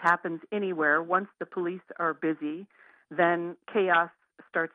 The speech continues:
to happen, looting and rioting starts to happen. The, the president did call out, the current president, President Piñera, he called out the military in a state of emergency, not really knowing or understanding what was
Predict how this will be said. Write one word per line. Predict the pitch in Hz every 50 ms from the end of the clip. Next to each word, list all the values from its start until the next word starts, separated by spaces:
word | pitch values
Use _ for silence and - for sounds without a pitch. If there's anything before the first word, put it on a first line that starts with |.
| _ -
to | 156
happen, | 156 170 170 165 - 180 180 180 175 170
looting | 170 185 185 175 180 165 165 170 170 -
and | - 160 156
rioting | 165 170 175 180 185 170 170 160 151 151 156 - _
starts | - 151 151 147 _ _
to | - 143
happen. | 147 143 143 143 - 147 147 160 190 - _ _ - - - - - - _ 170
The, | 170 175 170 170 175 170 180 180 180 165 156
the | 180 180 170
president | 160 - 220 208 208 208 208 196 190 185 - 165
did | - 214 214 208 -
call | - - 190 185 180 175
out, | 165 160 165 165 170 - - _ -
the | 185 -
current | - - 208 196 196 -
president, | - 185 175 - 175 165 165 160
President | - 185 170 165 165 165 160 -
Piñera, | - 175 165 165 156 156 147 143 147 151 180 202 _ _ _ _ _ _ _
he | - 214
called | 214 - - 202 202 196 190
out | 180 180 180 -
the | 175
military | 165 170 180 185 196 190 - - 196 180 180 180 180 180 -
in | 180 170
a | 165 - -
state | - 165 170 170
of | 180 180
emergency, | 180 180 175 165 170 165 - 156 160 156 _ - 160 156 156 156 -
not | 175 175 185 185 185 -
really | 185 190 185 180 185
knowing | 175 170 175 180 180 175 180 180 170
or | 156 160
understanding | 165 165 175 170 - _ - 170 160 165 165 160
what | 160 160 -
was | 180 175